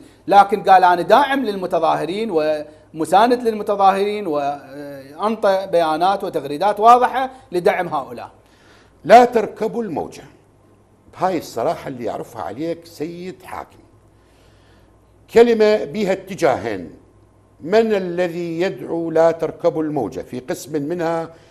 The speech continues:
Speaker 2: في إشارة لكم، هل لأنه هناك أطراف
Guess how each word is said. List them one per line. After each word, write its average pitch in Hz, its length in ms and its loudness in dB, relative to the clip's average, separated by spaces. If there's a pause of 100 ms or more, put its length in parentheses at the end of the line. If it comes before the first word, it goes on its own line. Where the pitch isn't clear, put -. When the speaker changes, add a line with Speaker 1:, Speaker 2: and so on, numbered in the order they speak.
(140)
Speaker 2:
في 151 320 -8
إشارة 160 560 2
لكم، 151 480 -2 (520)
هل 156 400 0 (100)
لأنه 135 440 -6
هناك 135 480 0
أطراف 139 600 0